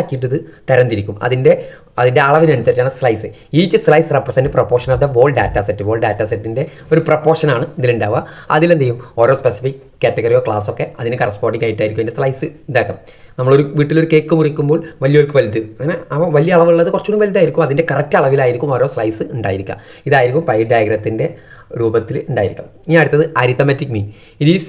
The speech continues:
simply refers to as a mean. ഇതിനെ നമ്മൾ മീൻ എന്ന് പറയാറുണ്ട്. ആ, is a measure of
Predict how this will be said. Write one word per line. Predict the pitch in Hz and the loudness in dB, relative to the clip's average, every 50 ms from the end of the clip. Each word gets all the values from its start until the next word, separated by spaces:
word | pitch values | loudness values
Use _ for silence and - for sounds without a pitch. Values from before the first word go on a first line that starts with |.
| - - | -6 -4
simply | - 131 127 139 160 160 151 | -2 -2 2 2 4 4 4
refers | 127 - 123 120 113 110 - - - | 2 2 0 0 0 -2 -4 -6 -4
to | 123 117 | -4 -2
as | 107 - - 127 | -2 -2 -2 -4
a | 120 | -2
mean. | 107 101 107 104 - | -2 -4 -4 -4 -4
ഇതിനെ | 107 104 113 113 | -2 -2 -2 -2
നമ്മൾ | 107 110 117 110 | -4 -4 -4 -2
മീൻ | 101 104 110 120 | 0 0 0 0
എന്ന് | 120 120 113 | 0 0 0
പറയാറുണ്ട്. | 110 107 110 113 113 113 110 107 - - - - - - - | 0 0 0 -2 -2 -2 -4 -4 -8 -14 -20 -20 -18 -10 -6
ആ, | 110 104 - - - - 127 | -4 -4 -4 -4 -4 -6 -2
is | 113 - 139 | 0 2 2
a | 135 131 117 | 2 0 -2
measure | 120 117 - 139 | -4 -2 -2 -4
of | 143 | -4